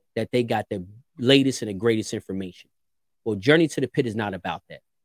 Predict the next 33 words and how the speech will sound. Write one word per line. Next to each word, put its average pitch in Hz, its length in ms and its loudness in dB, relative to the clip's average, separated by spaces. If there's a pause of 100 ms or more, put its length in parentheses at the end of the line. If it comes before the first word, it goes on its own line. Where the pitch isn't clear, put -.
(380)
Journey 160 300 6
to - 100 -2
the 175 100 2
Pit 139 300 -2
is 117 100 -6
about 107 360 -2
taking 127 300 -2
life, 143 240 0 (120)
real 175 340 2
life 170 280 0
experiences 117 800 -8 (360)
from 113 200 -6
real 175 200 4
life 147 300 0 (100)
active 127 380 -6
breeders 92 440 -6 (540)
of 151 160 4
today 117 540 -4 (240)
from 117 180 -6
all 160 240 6
different 175 320 -4
parts 151 300 -6
of 147 40 -6
the 131 60 -4
world, 92 420 -8 (320)
all 151 240 6
different 147 360 -2
farm 131 340 0
sizes, - 520 -12 (280)
and 120 120 -2
sharing 127 440 -2
that 123 240 -2
knowledge. 87 480 -14